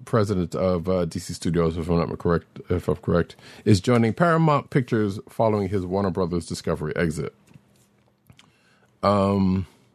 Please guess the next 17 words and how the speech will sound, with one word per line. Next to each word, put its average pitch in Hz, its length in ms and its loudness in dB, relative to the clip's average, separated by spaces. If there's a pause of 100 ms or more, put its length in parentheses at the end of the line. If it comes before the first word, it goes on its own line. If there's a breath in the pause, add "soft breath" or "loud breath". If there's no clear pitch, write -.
(1120)
so 107 200 0
yeah, 104 340 2
Paramount 117 680 2
Pictures, 98 540 0
uh, 95 280 0
announced 95 500 0
that, 90 320 -4
uh, 90 380 -2
it 90 80 -4
has 82 100 -6
entered 123 380 4
an 90 260 -2
exclusive 165 680 0
multi-year 139 560 4
deal 104 280 0
with 90 180 0
Hamada 87 440 2